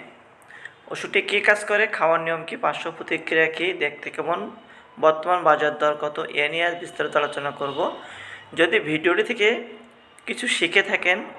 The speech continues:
আপনাদের কোনো উপকার হয়ে থাকে, তাহলে অবশ্যই চ্যানেলটিকে সাবস্ক্রাইব করবেন, লাইক দিবেন, শেয়ার দিবেন, কমেন্ট করবেন এবং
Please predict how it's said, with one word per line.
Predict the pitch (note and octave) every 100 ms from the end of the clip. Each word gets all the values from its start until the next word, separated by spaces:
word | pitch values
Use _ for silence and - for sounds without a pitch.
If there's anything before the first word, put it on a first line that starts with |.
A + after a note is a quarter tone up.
| - - - - -
আপনাদের | D#3+ D#3+ F3
কোনো | F3 F#3
উপকার | F3 D#3 E3 F#3
হয়ে | F3+ E3+
থাকে, | D#3+ D#3+ E3+ -
তাহলে | D3+ D#3
অবশ্যই | D#3 D3+ D3+ F#3
চ্যানেলটিকে | F#3 E3+ E3 E3+
সাবস্ক্রাইব | E3+ D3 C#3 - D#3+ D#3+
করবেন, | E3 E3 B3 - - - - - - -
লাইক | D#3+ D#3+
দিবেন, | F3+ A3+
শেয়ার | - D#3+ D#3+
দিবেন, | F3 G#3
কমেন্ট | - D3 C#3 C#3
করবেন | C3 C3 C3
এবং | - E3 A#3